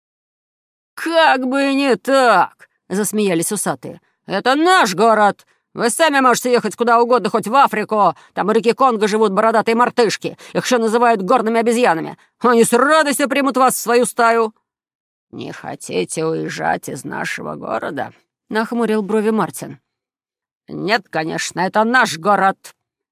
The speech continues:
твёрдо ответил Янис. "Ну хорошо,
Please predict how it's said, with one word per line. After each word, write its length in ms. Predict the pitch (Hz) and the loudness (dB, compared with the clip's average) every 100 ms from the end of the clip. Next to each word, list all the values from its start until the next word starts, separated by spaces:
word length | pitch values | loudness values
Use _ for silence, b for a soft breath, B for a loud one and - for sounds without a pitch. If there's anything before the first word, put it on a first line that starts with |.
| - | -8
твёрдо 340 | 202 226 180 | -2 0 -2
ответил 340 | 190 185 185 208 | -4 -6 -4 -4
Янис. 480 | 190 147 - - _ _ _ _ | -4 -6 -10 -14 _ _ _ _
"Ну 280 | - 151 147 | -18 -14 -14
хорошо, 1080 | - - - 180 - - - - - - | -14 -16 -12 -10 -10 -10 -12 -14 -12 -12